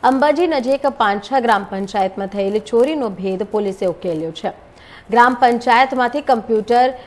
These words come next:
પી સી ઓ, લેમિનેશન મશીન સહિતના મુદ્દામાલની ચોરીઓ કરી હતી. ચોરી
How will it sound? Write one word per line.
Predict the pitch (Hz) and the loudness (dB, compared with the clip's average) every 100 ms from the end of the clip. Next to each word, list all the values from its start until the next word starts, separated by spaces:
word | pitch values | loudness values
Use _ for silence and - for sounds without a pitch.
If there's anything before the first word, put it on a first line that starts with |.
| - | -8
પી | 240 233 | -2 -2
સી | 233 240 | 0 2
ઓ, | 240 | 4
લેમિનેશન | 226 208 214 214 208 196 | 4 0 -2 -6 -8 -8
મશીન | 190 190 233 262 | -8 -6 -2 -2
સહિતના | 294 302 269 269 233 | -2 -2 -2 -2 -6
મુદ્દામાલની | 220 202 190 190 185 185 190 | -6 -2 -2 0 -2 -4 -8
ચોરીઓ | 190 208 196 190 | -4 -2 -2 -2
કરી | 170 160 | -6 -10
હતી. | 190 196 - - - - - | -8 -8 -10 -14 -20 -20 -6
ચોરી | 302 294 302 392 | 2 4 4 0